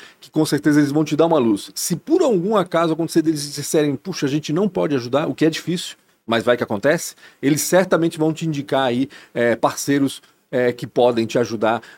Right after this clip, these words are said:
a inserir, então, tecnologia no seu negócio. Aliás, se você é desenvolvedor e tá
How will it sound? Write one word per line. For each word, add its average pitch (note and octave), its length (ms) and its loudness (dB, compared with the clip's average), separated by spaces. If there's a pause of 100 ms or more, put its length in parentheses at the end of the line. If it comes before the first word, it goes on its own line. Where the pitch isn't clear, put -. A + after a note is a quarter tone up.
a A2 120 -4
inserir, A2+ 360 -2
então, A2 260 -2
tecnologia A2 800 -2 (180)
no B2+ 160 -2
seu A2+ 220 -2
negócio. G2 380 -2
Aliás, E3+ 360 0 (220)
se - 180 -10
você E3 340 0
é A3+ 60 2
desenvolvedor E3+ 680 2
e C3+ 60 0
tá D#3+ 440 0